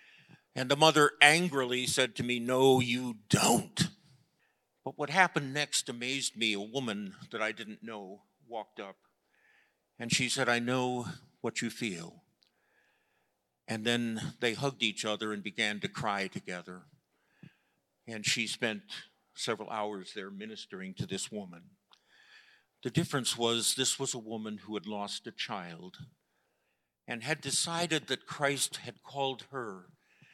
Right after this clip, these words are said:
as one who had gone through this to minister to others and help them deal with the pain. I'll always love a family whose son died in the service.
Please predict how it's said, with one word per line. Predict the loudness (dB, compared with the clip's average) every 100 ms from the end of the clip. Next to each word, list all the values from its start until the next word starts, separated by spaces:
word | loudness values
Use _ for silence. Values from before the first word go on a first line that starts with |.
| -20 _ -20 -8
as | -6 0
one | 2 2
who | 0 -2
had | -2
gone | 2 2 2
through | 0 2 4 4
this | 2 -6 -8 -4 -4 -6 _ _ _ _ _ _ _ -12
to | -6
minister | -4 -2 -2 -2 -4
to | -4 -6
others | -6 -8 -12 -10 -12 -12 _ _ -10
and | -10 -6
help | -6 -4 -2
them | -2 0
deal | 0 -2 -2
with | -8 -10
the |
pain. | -12 -8 -8 -10 -20 _ _ _ _ -20 _ _ -20 -20 _ _ _ -20 _ _ _ _ _ _ _ _ _ -14
I'll | -4
always | 0 2 0 2
love | 0 0
a |
family | -2 0 0 0 -4 -4 -10 _ _ _ _ _ _ _ -10
whose | -6
son | 0 0 2
died | 2 2 0
in | -4
the | -4
service. | -2 -4 -8 -12 -6 -4